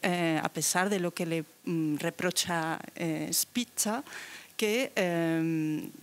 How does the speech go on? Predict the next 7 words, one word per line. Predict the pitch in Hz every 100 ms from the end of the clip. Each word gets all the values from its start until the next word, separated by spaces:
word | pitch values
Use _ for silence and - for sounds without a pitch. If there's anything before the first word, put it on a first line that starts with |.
| - -
él | 196 196
va |
a | 214
excluir | 226 - - 185 170 220 320 - - 180
los | 190 180
datos | 180 180 175 165
de, | 180 165 160 151